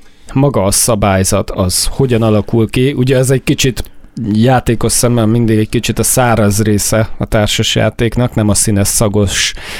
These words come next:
része. Társas játéktervezőként ez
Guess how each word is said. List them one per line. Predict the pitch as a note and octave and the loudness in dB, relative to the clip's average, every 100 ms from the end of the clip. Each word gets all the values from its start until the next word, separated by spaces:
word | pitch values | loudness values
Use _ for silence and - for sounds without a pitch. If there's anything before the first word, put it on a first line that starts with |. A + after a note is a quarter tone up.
| - | -12
része. | - A#2+ A2+ - B2 B2+ - - - | -4 0 0 0 0 0 -4 -20 -8
Társas | - C3+ G#2 A2 - | 0 0 0 -2 0
játéktervezőként | G2+ A2 G2+ A2+ G#2+ G#2+ A2 G#2 A2+ - | 0 -2 0 0 2 0 0 0 -2 0
ez | A#2 G2+ | -2 -2